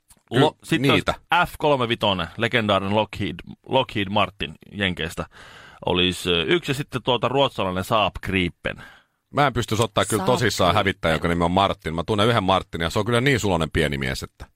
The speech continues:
Speaker 2: Joo, joo.
Speaker 1: en pystyisi yhtään. Täydelliset hiuksetkin vielä.
Speaker 2: No, ans olla. Saab Gripen, siinähän on ollut, se on ollut jopa aika varteenotettava vaihtoehto, koska se tois,
Speaker 1: Siis
Speaker 2: se tois vähän niinku Gripenit, se tois Suomeen töitä ja huoltoa, se tuossa lähellä ja näin. Ja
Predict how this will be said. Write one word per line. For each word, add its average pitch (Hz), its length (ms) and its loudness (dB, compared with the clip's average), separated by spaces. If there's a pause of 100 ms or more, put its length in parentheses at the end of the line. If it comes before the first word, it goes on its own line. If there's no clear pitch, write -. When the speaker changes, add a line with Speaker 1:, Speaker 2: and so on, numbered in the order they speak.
(140)
Speaker 2:
Joo, 98 220 -4
joo. 76 240 -6
Speaker 1:
en 92 140 0
pystyisi 98 320 0
yhtään. 85 300 2 (120)
Täydelliset 101 480 2
hiuksetkin 85 480 -2
vielä. 67 220 -2 (320)
Speaker 2:
No, 208 160 4 (480)
ans 202 320 2
olla. 92 280 2
Saab 190 300 2
Gripen, 139 500 0
siinähän 151 360 2
on 120 60 4
ollut, 120 200 2
se 156 60 2
on 156 60 4
ollut 123 140 4
jopa 143 200 2
aika 143 220 2
varteenotettava 123 580 0
vaihtoehto, 117 460 2
koska - 240 -6
se 110 180 0
tois, 113 120 4
Speaker 1:
Siis - 300 0 (160)
Speaker 2:
se 151 120 -2
tois 143 260 0
vähän 139 200 2
niinku 131 180 -2 (220)
Gripenit, 151 500 0
se 139 100 -10
tois 160 200 0
Suomeen 156 380 2
töitä 143 300 2
ja 135 80 4
huoltoa, 139 340 2
se 135 80 -4
tuossa 131 220 -2
lähellä 123 340 2
ja 117 60 4
näin. 117 280 4
Ja 113 120 2